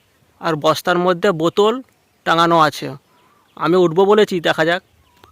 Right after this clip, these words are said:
আমি উঠবো, উঠে দেখাবো, ঠিক আছে বন্ধুরা? চলো। বন্ধুরা,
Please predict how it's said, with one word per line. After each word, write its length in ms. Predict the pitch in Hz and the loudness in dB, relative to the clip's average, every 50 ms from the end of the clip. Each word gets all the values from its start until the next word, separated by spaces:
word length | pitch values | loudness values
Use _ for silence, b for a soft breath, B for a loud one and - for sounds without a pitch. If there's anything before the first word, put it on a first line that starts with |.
| _ _ _ _ _ _ | _ _ _ _ _ _
আমি 180 | - 160 160 165 | -8 -6 -4 -2
উঠবো, 320 | 165 165 160 160 180 208 | -2 -2 -2 -4 -6 -10
উঠে 280 | 220 202 180 - 170 160 | -12 -12 -4 -4 0 0
দেখাবো, 360 | 151 131 - 147 135 139 143 | 0 -2 -2 -6 -8 -8 -6
ঠিক 180 | - 202 214 | -4 0 0
আছে 180 | 247 247 - 220 | 0 2 0 0
বন্ধুরা? 340 | 220 220 233 240 208 151 135 - - _ _ - - - - - - - | 0 0 0 2 0 0 -2 -6 -16 _ _ -20 -20 -20 -20 -20 -4 -2
চলো। 260 | 175 156 143 131 139 - - - - - - - - _ - - - - - - - - - - 101 - - - - - - - _ _ _ _ _ _ | -2 -2 -2 -4 -6 -12 -20 -20 -20 -20 -20 -20 -20 _ -20 -20 -20 -20 -16 -16 -16 -14 -14 -14 -16 -16 -18 -20 -18 -16 -18 -18 _ _ _ _ _ _
বন্ধুরা, 360 | 180 180 180 160 151 156 175 | -2 0 2 2 0 0 -2